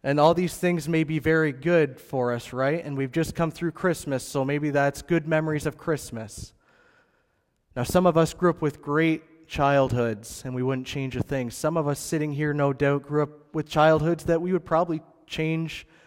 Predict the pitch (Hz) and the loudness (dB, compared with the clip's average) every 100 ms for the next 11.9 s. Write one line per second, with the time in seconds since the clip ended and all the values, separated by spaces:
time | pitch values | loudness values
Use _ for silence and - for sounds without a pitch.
0 | _ - 135 185 175 - 120 117 131 - | _ -10 -8 -4 -4 -2 -4 -4 -6 -6
1 | 143 143 160 160 120 - 101 101 - 117 | -6 -4 -4 -4 -6 -8 -10 -10 -8 -8
2 | 139 151 _ _ _ _ _ _ _ _ | -8 -10 _ _ _ _ _ _ _ _
3 | _ _ - 160 - 196 226 185 208 175 | _ _ -4 -2 2 4 4 2 0 0
4 | 147 180 180 - 156 156 156 156 151 147 | 2 2 0 0 0 2 0 -2 -6 -6
5 | 143 143 190 170 139 135 151 175 - - | -4 0 2 2 2 2 0 -4 -12 -8
6 | - 175 170 165 151 143 151 151 - 143 | -4 -2 0 0 -2 0 0 0 0 0
7 | 143 147 139 139 143 143 147 135 135 131 | 0 -4 -4 -4 -4 -6 -2 -2 0 -2
8 | 135 131 139 135 139 147 - 131 110 117 | -4 -4 -4 0 0 -2 -4 -6 -4 -4
9 | 107 104 98 - - - _ _ _ _ | -6 -8 -10 -14 -20 -20 _ _ _ _
10 | _ _ _ _ 160 180 214 190 185 - | _ _ _ _ 6 8 8 6 0 2
11 | 208 214 208 180 165 160 160 147 - | 0 2 0 4 6 8 6 2 -8